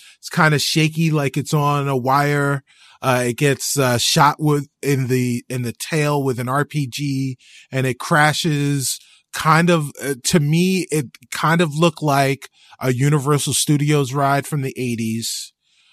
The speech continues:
uh, where, you know, the helicopter crashed and then there was, you know, lots of, uh, gun battles and explosions, and the explosions look great. Um, but we finally got to see Chadwick Boseman on his one day of shooting. Uh,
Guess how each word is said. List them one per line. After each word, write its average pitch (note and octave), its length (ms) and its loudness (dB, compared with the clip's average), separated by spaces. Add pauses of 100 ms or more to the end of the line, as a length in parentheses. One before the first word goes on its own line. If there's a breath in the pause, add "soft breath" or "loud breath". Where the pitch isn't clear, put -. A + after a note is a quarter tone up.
(140)
uh, A#2 320 -2
where, A2+ 500 -4
you C3+ 160 -4
know, A#2+ 120 -6
the A2 100 -8
helicopter C3+ 640 -4
crashed B2+ 500 -4
and B2+ 100 -4
then B2 120 -4
there B2 80 -4
was, A2+ 280 -6 (200)
you D3 120 -8
know, A2+ 140 -6
lots B2+ 320 -2
of, C3 220 -2 (520 soft breath)
uh, B2+ 300 2
gun D#3 300 4
battles D3 420 2
and C#3+ 140 2
explosions, D3+ 640 0
and C3+ 160 0
the C3 60 -2
explosions C#3 560 -4
look C#3+ 140 -4
great. D3 360 0 (260 loud breath)
Um, C3+ 220 0
but C3+ 160 0
we C#3 80 0
finally D#3 480 2
got C#3+ 240 2
to D3 80 -4
see C#3+ 260 0
Chadwick C3 500 -4
Boseman D3 540 0 (420 soft breath)
on B2+ 260 -2
his B2 260 0
one C#3 240 0
day C#3 160 4
of C3+ 100 0
shooting. D3 540 0 (360 soft breath)
Uh, A#2+ 300 -2